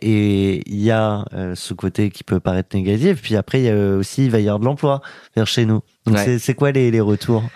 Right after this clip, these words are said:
Speaker 2: Euh, bah, les, les gens sont quand même surpris, euh, par cette, euh, par, lorsqu'ils apprennent qu'une ferme verticale d'insectes va s'installer <laughs> dans le, dans le, dans le village. Euh,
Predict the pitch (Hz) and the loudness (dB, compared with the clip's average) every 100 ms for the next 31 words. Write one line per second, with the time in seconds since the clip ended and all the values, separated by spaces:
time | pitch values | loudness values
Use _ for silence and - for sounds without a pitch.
0 | - - - - _ _ _ - 95 95 | -14 -18 -20 -20 _ _ _ -4 0 0
1 | 95 98 98 95 85 - _ _ _ _ | 0 2 2 0 -4 -10 _ _ _ _
2 | _ - 110 - 120 113 113 123 156 - | _ -2 -2 -2 -4 -2 0 0 0 0
3 | 107 98 - 107 - 120 110 117 _ - | 0 0 -2 -2 0 0 -2 -4 _ -8
4 | 87 90 85 78 90 87 - 87 82 90 | -4 -2 -2 -2 -4 -6 -4 -4 -4 -2
5 | 82 80 78 78 - _ _ _ _ _ | 0 0 -2 -4 -10 _ _ _ _ _
6 | - 90 85 85 82 - 95 - 104 98 | -4 -4 -4 -6 -6 -2 -2 0 -2 -2
7 | 85 - 85 85 82 95 92 87 - 101 | -4 -4 -2 0 0 -2 -4 -6 -4 -4
8 | 92 90 - 95 90 82 87 - 82 90 | -2 -4 -4 -2 -4 -4 -4 -2 -2 -2
9 | 95 95 78 80 80 80 82 85 80 80 | -2 -2 -2 -2 -2 -4 -6 -6 -6 -6
10 | 82 82 80 104 113 - - - - - | -8 -6 -2 -2 -2 -6 -12 -12 -12 -14
11 | - 101 - - - - 95 92 95 92 | -16 -18 -20 -20 -6 0 0 2 2 2
12 | 92 92 85 | 2 0 -2